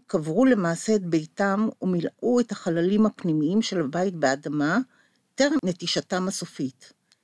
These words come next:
אם כך, הנתונים שנאספו והשחזור באתר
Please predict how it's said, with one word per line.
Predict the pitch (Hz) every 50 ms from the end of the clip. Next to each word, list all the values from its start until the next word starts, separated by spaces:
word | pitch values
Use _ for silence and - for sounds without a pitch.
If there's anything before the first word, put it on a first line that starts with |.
| _ _ _ _ _ _ _ _ -
אם | 269 277 262 -
כך, | - 175 151 147 151 - - - - _ _ _ _ _ _ _
הנתונים | - 190 185 180 175 - 190 190 220 254
שנאספו | 269 - 285 240 196 160 160 - - - 226 208
והשחזור | 180 175 151 - - 175 - - - 170 208 233 254
באתר | 202 180 156 135 - _ - 143 139 143 165